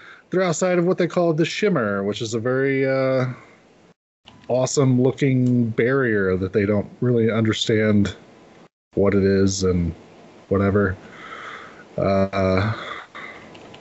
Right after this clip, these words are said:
and, uh, she goes with the group to check it out and see what's going on. And turns out this area is, like, uh, stuff,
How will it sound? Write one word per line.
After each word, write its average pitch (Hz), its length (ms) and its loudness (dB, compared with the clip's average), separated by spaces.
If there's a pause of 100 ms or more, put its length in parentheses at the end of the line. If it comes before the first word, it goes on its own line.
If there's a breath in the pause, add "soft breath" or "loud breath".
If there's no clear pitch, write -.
(340)
and, 113 360 4
uh, 123 320 2 (680 loud breath)
she - 200 -2
goes 139 260 2 (300)
with 143 180 -2
the 143 80 0
group 151 380 0
to 160 420 0 (180)
check 165 280 -4
it 170 60 -2
out 131 260 -2
and 104 120 -4
see 139 140 -2
what's 131 140 0
going 151 240 2
on. 104 300 0
And 98 180 -2 (420 loud breath)
turns 175 240 0
out 165 140 0
this 143 160 0
area 135 580 -2 (240)
is, 135 320 -2
like, 127 420 -2
uh, 147 440 0 (460)
stuff, - 520 -8